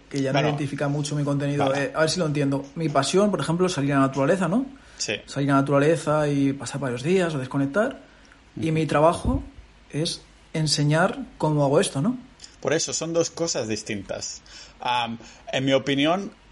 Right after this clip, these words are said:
Speaker 2: no
Speaker 1: Exacto.
Speaker 2: estás pro-, no estás prostituyendo tu pasión, porque tu pasión sigue siendo la naturaleza, tu trabajo es la, la formación en esto. Si, si tu trabajo desapareciera,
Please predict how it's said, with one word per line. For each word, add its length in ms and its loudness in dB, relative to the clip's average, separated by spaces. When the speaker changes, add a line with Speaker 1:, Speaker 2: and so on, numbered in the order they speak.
Speaker 2:
no 120 4
Speaker 1:
Exacto. 20 4
Speaker 2:
estás 220 -2
pro-, 260 -2
no 80 0
estás 240 -2
prostituyendo 720 0
tu 120 0
pasión, 400 0
porque 240 -2
tu 160 0
pasión 340 -2
sigue 240 -2
siendo 280 -2
la 80 4
naturaleza, 680 0
tu 120 -6
trabajo 600 0
es 280 -4
la, 260 2
la 140 -2
formación 480 0
en 120 0
esto. 360 -4
Si, 600 -6
si 160 -4
tu 120 0
trabajo 360 0
desapareciera, 1000 0